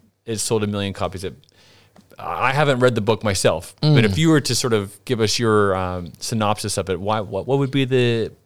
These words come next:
Speaker 1: reason for it selling a million copies?
Speaker 2: Mm, that's a great question, Jay. So, mm,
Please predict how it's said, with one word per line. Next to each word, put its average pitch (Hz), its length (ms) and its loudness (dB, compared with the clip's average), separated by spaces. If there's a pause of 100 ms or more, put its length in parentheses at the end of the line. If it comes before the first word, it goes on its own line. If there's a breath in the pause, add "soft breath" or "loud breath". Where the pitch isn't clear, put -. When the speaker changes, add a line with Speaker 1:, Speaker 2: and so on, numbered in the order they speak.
(160)
Speaker 1:
reason 120 360 2
for 98 200 -2
it 90 80 -2
selling 110 300 -2
a 95 40 -4
million 95 380 -4
copies? - 500 -10
Speaker 2:
Mm, 156 420 2
that's 160 140 2
a 226 60 0
great 220 180 0
question, 165 320 -2
Jay. 98 180 -2
So, 147 520 4 (100)
mm, 165 400 -2